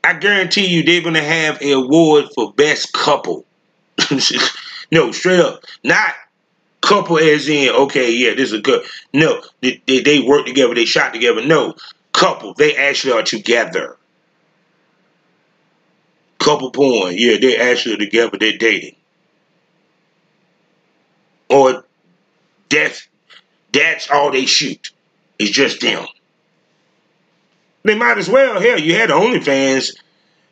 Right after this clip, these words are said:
uh, <laughs> category, you might as well add that. See what I mean? Clip star.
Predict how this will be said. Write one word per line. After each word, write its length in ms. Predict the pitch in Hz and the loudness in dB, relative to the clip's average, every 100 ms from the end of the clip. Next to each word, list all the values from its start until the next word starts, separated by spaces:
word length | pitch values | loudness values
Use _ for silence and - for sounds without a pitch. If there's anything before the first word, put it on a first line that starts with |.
| - | -2
uh, 420 | 139 135 127 113 - 156 | 0 2 0 -2 -2 -2
<laughs> 60 | |
category, 600 | - 175 147 139 165 180 | 0 -2 -4 -4 0 0
you 100 | 175 | 0
might 200 | 160 185 | 0 0
as 60 | 185 | 0
well 300 | 170 196 196 | 0 2 2
add 60 | 196 | 2
that. 300 | 226 190 - _ _ _ _ _ _ _ _ _ _ _ _ _ - | 0 -2 -6 _ _ _ _ _ _ _ _ _ _ _ _ _ -8
See 180 | - 180 | -2 2
what 100 | 190 | 2
I 60 | |
mean? 400 | 208 240 240 220 _ _ _ _ _ _ _ _ _ _ _ _ _ _ _ _ _ _ _ _ _ _ _ _ _ _ | 2 0 -2 -10 _ _ _ _ _ _ _ _ _ _ _ _ _ _ _ _ _ _ _ _ _ _ _ _ _ _
Clip 360 | - 147 208 - | -2 0 -2 -4
star. 460 | - 139 90 78 | -2 -2 -2 -6